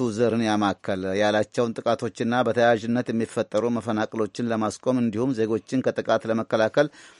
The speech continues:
መስራት አለበት ብሏል አምነስቲ ኢንተርናሽናል። መጽሔት ወደ ኋላ ላይ ዘገባ ይኖረዋል።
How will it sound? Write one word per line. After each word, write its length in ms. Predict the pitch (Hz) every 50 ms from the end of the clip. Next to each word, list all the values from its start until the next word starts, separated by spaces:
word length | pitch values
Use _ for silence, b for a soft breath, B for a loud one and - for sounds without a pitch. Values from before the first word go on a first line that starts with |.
| B B B B -
መስራት 460 | 139 147 147 - - 139 127 120 -
አለበት 440 | 117 101 98 98 92 85 87 90 - -
ብሏል 300 | - 127 117 90 80 80 - -
አምነስቲ 400 | - 92 95 92 90 82 - - -
ኢንተርናሽናል። 680 | 80 78 - 85 76 76 76 - - - 82 78 71 - - _ -
መጽሔት 400 | 73 76 - - 95 120 - - -
ወደ 120 | 87 76 80
ኋላ 180 | 87 85 82 82 80
ላይ 160 | 92 117 135 127
ዘገባ 300 | 117 110 85 92 78 76
ይኖረዋል። 460 | 69 65 71 69 71 69 60 - -